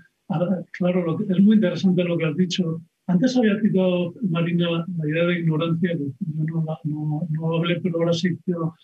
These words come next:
partir de la idea de curiosidad que, que estaba, eh, subrayando David. Es la, la gran productora de, de ignorancia es la ciencia, en el sentido que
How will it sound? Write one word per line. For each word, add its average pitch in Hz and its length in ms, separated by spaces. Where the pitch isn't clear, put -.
partir 160 360
de 175 120
la 165 180
idea 165 140
de 165 140
curiosidad 151 640
que, 135 300
que 139 120
estaba, 147 640
eh, 147 240
subrayando 151 760
David. 143 360
Es 165 380
la, 156 400
la 147 140
gran 185 200
productora 196 600
de, 160 520
de 156 120
ignorancia 156 540
es 214 80
la 185 200
ciencia, 196 540
en 139 60
el 135 60
sentido 170 400
que 170 220